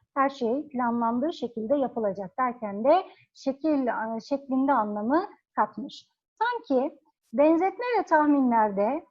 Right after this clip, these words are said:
güya anlamında kullanılır. Gökyüzü sanki yaramaz bir çocuk gibi. Burada ne yapmış? Sanki bir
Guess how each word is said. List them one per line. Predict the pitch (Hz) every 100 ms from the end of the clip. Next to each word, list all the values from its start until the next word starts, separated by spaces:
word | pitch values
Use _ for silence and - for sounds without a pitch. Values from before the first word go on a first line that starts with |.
| _
güya | 349 381 339
anlamında | 311 285 285 277 262 247
kullanılır. | 233 208 190 185 196 - _ _ _ _
Gökyüzü | 330 508 415 277 226 226 285 _
sanki | - 427 494 370
yaramaz | 339 330 320 330 311
bir | 311
çocuk | - 285 254 -
gibi. | 226 180 190 185 _
Burada | 339 339 359
ne | 381
yapmış? | 294 277 339
Sanki | - 277 233 - 359 494 - _ 302
bir | 339 -